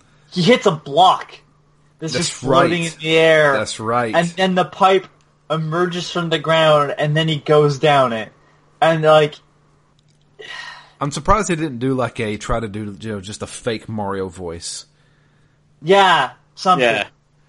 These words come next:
Speaker 3: If you're a game making, uh, bad parodies of voices.
Speaker 2: Yeah. You could be like, "It's a mat," you know, or something like that, but he didn't even do that. He just sounded like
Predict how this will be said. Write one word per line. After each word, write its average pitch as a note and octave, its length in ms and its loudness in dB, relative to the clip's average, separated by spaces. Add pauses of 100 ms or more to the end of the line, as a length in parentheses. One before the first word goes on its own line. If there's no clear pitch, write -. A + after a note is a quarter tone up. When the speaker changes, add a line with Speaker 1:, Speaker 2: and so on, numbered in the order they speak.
(180)
Speaker 3:
If C#3+ 160 -8
you're C3+ 140 0
a B2+ 60 0
game C#3 340 0
making, B2+ 440 -4
uh, G#2+ 300 0
bad A2 360 0
parodies A2 500 -2
of G2 140 -10
voices. G2+ 580 -10 (180)
Speaker 2:
Yeah. G2+ 280 -10 (400)
You A#2+ 80 -14
could B2 100 -16
be C3 80 -6
like, B2+ 300 -6
"It's A3 320 -8
a B3 80 -2
mat," B3 480 -8 (280)
you B2 140 -8
know, G#2 200 -6
or G#2 100 -6
something A#2 340 -10
like G#2 200 -10
that, F#2 180 -8
but G2 60 -16
he G#2+ 60 -10
didn't A2 180 -8
even G2+ 100 -8
do G2 120 -10
that. F#2+ 220 -8
He A#2 60 -12
just C3 180 -12
sounded C3+ 240 -6
like B2 320 -8